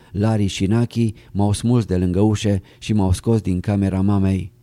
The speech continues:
În timp ce țipam și dădeam din picioare, am fost luat pe sus, coborât de pe vapor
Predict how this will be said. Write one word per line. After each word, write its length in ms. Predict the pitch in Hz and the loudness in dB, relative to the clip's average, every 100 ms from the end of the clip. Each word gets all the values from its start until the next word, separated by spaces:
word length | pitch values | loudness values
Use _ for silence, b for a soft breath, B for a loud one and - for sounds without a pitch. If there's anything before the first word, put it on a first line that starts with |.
| _ _ _ _ _ | _ _ _ _ _
În 120 | 104 | 0
timp 240 | 98 120 110 | 2 2 2
ce 100 | 92 | -2
țipam 420 | - - 120 120 | -2 -2 0 0
și 160 | - | 0
dădeam 340 | 101 95 117 113 | 0 0 2 2
din 180 | 101 95 | 0 0
picioare, 540 | 95 - 117 113 107 B B | -2 0 2 2 -2 B B
am 100 | 92 | -6
fost 260 | 101 107 - | -2 0 2
luat 260 | 101 120 | 2 2
pe 140 | - 90 | 2 -2
sus, 300 | - 113 - - B | 2 0 0 -10 B
coborât 480 | - 107 110 123 - | 2 4 6 4 4
de 120 | 92 | 0
pe 120 | 95 | 2
vapor 540 | 98 92 90 113 113 | 2 2 2 2 2